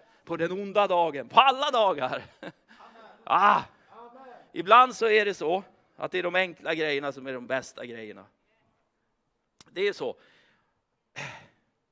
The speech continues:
Och han,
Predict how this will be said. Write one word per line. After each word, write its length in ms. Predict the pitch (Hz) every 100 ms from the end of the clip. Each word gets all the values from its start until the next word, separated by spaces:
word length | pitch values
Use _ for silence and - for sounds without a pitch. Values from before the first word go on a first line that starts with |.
| _ _ _ _ _ _ _ _ _ _ _ _ _ _ _ _ _ _ _ _ _ _ _ _ _ _ _ _ _ _ _ _ _ _ _ _ _ _ _ _ _
Och 120 | -
han, 160 | 202